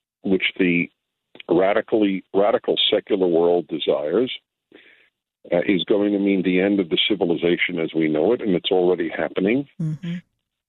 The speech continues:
Speaker 1: People telling children that they're not boys or girls, they'll decide later. The American Medical Association announcing that the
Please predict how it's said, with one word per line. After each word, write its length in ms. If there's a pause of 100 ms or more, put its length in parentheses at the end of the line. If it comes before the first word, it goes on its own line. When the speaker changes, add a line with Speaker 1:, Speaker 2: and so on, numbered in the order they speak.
(340)
Speaker 1:
People 300
telling 400 (100)
children 440
that 180
they're 180
not 300
boys 320
or 80
girls, 500
they'll 140
decide 520
later. 440 (120)
The 140
American 460
Medical 420
Association 800
announcing 720
that 160 (960)
the 140